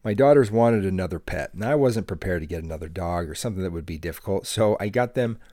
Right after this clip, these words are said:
hermit crabs. <laughs> Very simple, very easy to take care of. Now,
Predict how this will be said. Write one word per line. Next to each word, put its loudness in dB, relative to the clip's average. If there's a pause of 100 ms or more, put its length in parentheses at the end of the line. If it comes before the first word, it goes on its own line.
(100)
hermit -4
crabs. -10 (360)
<laughs> -6
Very 0
simple, -2
very 4
easy 0
to -4
take -8
care -2
of. -10 (760)
Now, 0